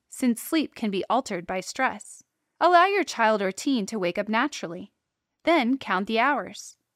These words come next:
How long did they sleep? That's likely the exact amount of hours they require each night. Here is a tip. Did you know that doctors and medical professionals use checklists as the easiest,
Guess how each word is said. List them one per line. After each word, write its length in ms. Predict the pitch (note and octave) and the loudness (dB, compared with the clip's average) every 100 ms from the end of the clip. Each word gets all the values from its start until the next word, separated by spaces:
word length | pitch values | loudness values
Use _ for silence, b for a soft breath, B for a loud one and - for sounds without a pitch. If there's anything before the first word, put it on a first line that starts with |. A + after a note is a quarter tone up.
| _ | _
How 160 | _ C#4+ | _ 2
long 240 | D4+ D4+ | 4 4
did 140 | D4+ B3+ | 2 0
they 120 | C4 | -2
sleep? 420 | - E4 D4 - _ _ _ - | -2 -4 -4 -8 _ _ _ 2
That's 260 | C#4+ C#4+ | 2 2
likely 380 | C4+ E4 - A#3+ | 0 -2 0 -4
the 180 | F#3 G#3 | -2 -2
exact 460 | G3+ - G3 C4+ F4+ | -2 0 0 2 0
amount 320 | C#4+ F#3 F#3+ | 0 0 -2
of 100 | F#3 | 0
hours 440 | G3 A3 E3+ - | 0 0 -4 -8
they 140 | G#3+ G3+ | -6 -4
require 540 | G3 - B3+ C4+ F3 | -6 -4 -2 -2 -4
each 340 | - G#3+ - | -6 -8 -6
night. 360 | A3+ C4 E4 - _ _ _ _ _ | -4 -2 -4 -14 _ _ _ _ _
Here 220 | - F4 | 0 2
is 100 | D4+ | 2
a 80 | F3+ | -2
tip. 380 | - A#3 - _ _ _ _ _ _ _ _ - | -2 -4 -4 _ _ _ _ _ _ _ _ -4
Did 160 | B3+ | -2
you 100 | A3+ | 0
know 220 | G#3+ G3+ C4 | 2 2 2
that 180 | C4 | 0
doctors 500 | G3+ F3+ - C4 C#4 - | 0 -4 -4 -4 -4 -6
and 160 | F#3+ F#3 | -4 -2
medical 380 | F3 A3+ G#3 | -2 -4 -8
professionals 800 | F#3 F#3+ - F#3 - A3+ C4 B3 | -8 -12 -10 -10 -4 -2 -2 -2
use 260 | G3+ F#3 - | -6 -6 -8
checklists 640 | - F#3+ - A#3 C#4 - | -6 -6 -4 -6 -6 -8
as 200 | - G#3 | -8 -8
the 140 | G3 - | -8 -10
easiest, 600 | G3 G#3 C4 C#4 D4 - | -6 -6 -2 -4 -4 -18